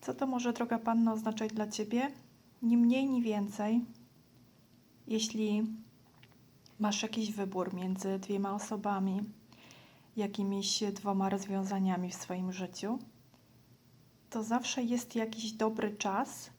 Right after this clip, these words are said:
na podjęcie decyzji, ale on zawsze jest ograniczony. I jeśli przegapimy taki stosowny moment,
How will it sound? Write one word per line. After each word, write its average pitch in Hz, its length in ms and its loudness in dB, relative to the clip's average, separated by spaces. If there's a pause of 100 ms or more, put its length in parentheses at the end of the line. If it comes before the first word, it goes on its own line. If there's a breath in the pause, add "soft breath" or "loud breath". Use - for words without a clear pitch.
(1040)
na 214 120 2
podjęcie 202 480 0
decyzji, 196 680 -2 (280)
ale 208 260 0
on 208 240 2
zawsze 220 420 0
jest 214 340 -4 (100)
ograniczony. 202 800 0 (800)
I 208 140 -2
jeśli 220 320 2
przegapimy 220 840 -2
taki 190 320 -6
stosowny 196 760 0
moment, 196 720 2